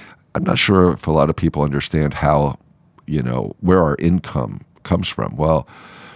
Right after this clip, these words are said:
obviously it comes from the annual bishop's appeal,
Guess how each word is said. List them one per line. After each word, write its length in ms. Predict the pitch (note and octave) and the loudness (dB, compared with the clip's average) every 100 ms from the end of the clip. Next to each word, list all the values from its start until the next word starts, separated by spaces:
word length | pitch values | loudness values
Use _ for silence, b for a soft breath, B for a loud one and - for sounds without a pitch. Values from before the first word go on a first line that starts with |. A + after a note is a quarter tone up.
| B B _ _ _ _ _ | B B _ _ _ _ _
obviously 440 | - D2+ D2+ - D#2+ | -2 0 0 0 -2
it 80 | |
comes 180 | - D2+ | -2 -6
from 140 | - C#2 | -4 -4
the 120 | C#2 | -2
annual 280 | C2 B1 G1+ | -2 -2 0
bishop's 340 | A2 - - | 0 0 -2
appeal, 460 | F#2+ - C2+ E2 | -2 -2 -2 -4